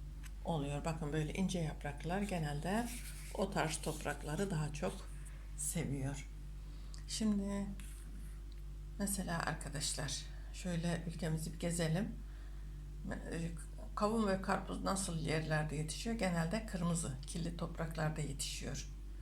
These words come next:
Ve suya ihtiyacı gayet çok oluyor ve güneşe de ihtiyacı oluyor.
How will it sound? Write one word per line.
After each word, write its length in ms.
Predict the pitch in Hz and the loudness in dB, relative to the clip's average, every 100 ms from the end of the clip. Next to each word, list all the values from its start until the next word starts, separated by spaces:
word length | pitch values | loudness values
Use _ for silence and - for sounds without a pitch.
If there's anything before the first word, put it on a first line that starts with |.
| - - - - - - - - - - - - - - - - - - | -8 -8 -8 -8 -8 -8 -8 -8 -8 -8 -8 -8 -8 -8 -6 -8 -8 0
Ve 180 | 202 240 | 0 2
suya 400 | - - 185 - | 0 2 4 4
ihtiyacı 720 | - 156 - 156 156 160 202 202 - | 2 0 0 4 4 4 0 0 2
gayet 500 | 180 160 165 190 - - - - - | 4 6 4 2 -2 -6 -6 -6 -6
çok 260 | - 165 - | 0 0 2
oluyor 500 | 139 139 175 226 - - - - - - 180 | 0 2 2 2 -4 -8 -8 -6 -8 -2 2
ve 260 | - - - - - - | 4 2 -4 -8 -8 -2
güneşe 440 | 170 170 165 185 - | 6 6 6 2 0
de 280 | 220 247 - - - | 0 0 -2 -6 0
ihtiyacı 680 | 165 165 160 160 160 165 - | 2 2 2 2 2 -2 2
oluyor. 380 | 160 139 139 | 2 2 2